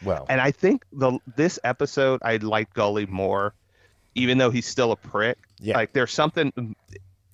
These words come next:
Speaker 1: I like Gully
Speaker 2: I just
Speaker 1: because
Speaker 2: like
Speaker 1: he's a prick.
Speaker 2: Yeah, I mean, again, there, there's a levels of prickishness that I, I like, then it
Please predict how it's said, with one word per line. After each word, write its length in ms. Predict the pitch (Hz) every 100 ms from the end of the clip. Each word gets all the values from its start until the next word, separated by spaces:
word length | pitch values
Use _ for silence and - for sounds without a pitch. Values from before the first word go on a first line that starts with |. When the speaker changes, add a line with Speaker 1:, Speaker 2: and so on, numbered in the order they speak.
| - - 139
Speaker 1:
I 160 | - 170
like 260 | 175 190 190
Gully 240 | 143 123
Speaker 2:
I 160 | 101 147
just 0 |
Speaker 1:
because 220 | 107 95
Speaker 2:
like 120 | 175 165
Speaker 1:
he's 60 |
a 60 | 82
prick. 420 | - - - - _ _ _ _ _
Speaker 2:
Yeah, 140 | 151 135 -
I 80 | 170
mean, 180 | 185 160 _ -
again, 320 | 165 156 95 _ _
there, 200 | 143 143
there's 300 | 143 147 151
a 80 | 135
levels 560 | 113 101 98 110 120 110
of 120 | -
prickishness 640 | - 95 110 - 110 110
that 200 | 113 101 -
I, 240 | - 104 101 -
I 140 | 104
like, 340 | 98 95 98 -
then 160 | 107 101
it 160 | -